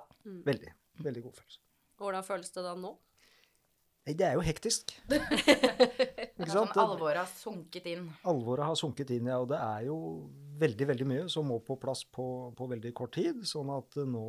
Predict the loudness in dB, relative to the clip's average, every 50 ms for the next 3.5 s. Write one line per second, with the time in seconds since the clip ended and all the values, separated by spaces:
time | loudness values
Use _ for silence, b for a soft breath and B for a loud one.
0 | -6 -6 -6 -6 -8 -10 -10 -10 -8 -6 -4 -2 -2 -2 -2 -4 -4 -2 -2 -4
1 | -4 B B B B B B B B B B B B -6 -2 -2 0 0 0 0
2 | 0 0 -2 -2 -4 -4 -2 -2 -2 -2 -4 -6 -6 -10 -10 -6 -6 -6 -4 -4
3 | -6 -4 -4 -2 -2 0 0 0 -2 -4